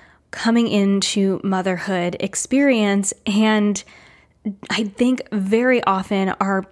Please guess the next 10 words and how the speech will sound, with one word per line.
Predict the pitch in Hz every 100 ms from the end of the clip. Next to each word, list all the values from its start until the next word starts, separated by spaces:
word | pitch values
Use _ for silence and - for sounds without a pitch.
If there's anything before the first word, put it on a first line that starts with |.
| -
just | - 202 -
taken | 240 226 214
off | 196 190
guard | - 180 180 180 185 - - - -
by | 208
having | 196 214 208 214
a | 196
really | 196 185
difficult | 190 185 - 175
experience | 185 - 190 185 185 180 185